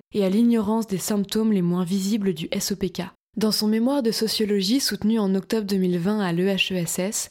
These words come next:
Agathe Charnet rappelle à quel point la douleur est plus facilement assimilée par les femmes et que les plaintes de ces dernières sont peu prises en compte par l'entourage et le corps médical, notamment lorsqu'elles sont liées aux douleurs menstruelles ou ovariennes,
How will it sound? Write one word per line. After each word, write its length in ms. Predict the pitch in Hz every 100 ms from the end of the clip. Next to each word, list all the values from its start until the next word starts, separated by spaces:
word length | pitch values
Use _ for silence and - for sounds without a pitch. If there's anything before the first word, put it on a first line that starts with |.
| _
Agathe 320 | 202 190 247 247
Charnet 420 | 208 196 208 240
rappelle 380 | 196 185 226 196
à 40 |
quel 200 | 180 185
point 200 | - 226
la 120 | 202
douleur 380 | 165 196 208 226 -
est 120 | 170
plus 180 | - 208
facilement 460 | 208 - 202 202
assimilée 580 | 202 190 - 190 190 214
par 160 | 214 175
les 120 | 170
femmes 360 | - 196 208 220 _ -
et 80 |
que 120 | 208 220
les 120 | 196
plaintes 320 | 214 233 240
de 100 | 208
ces 160 | - 208
dernières 540 | 190 185 185 202 214
sont 160 | - 175
peu 160 | 226
prises 260 | - 220 196
en 80 | 190
compte 300 | 202 214 -
par 160 | 175
l'entourage 640 | 180 196 196 180 185 208 -
et 80 | 185
le 120 | 165
corps 240 | 165 220
médical, 580 | 208 190 170 190 180 202 - _ _ -
notamment 480 | 214 240 220 202 233
lorsqu'elles 320 | 196 - 190
sont 160 | - 185
liées 240 | 180 226
aux 80 | 208
douleurs 300 | 175 196 208
menstruelles 540 | 196 180 - 196 202
ou 100 | 202 -
ovariennes, 640 | 196 185 175 170 170 196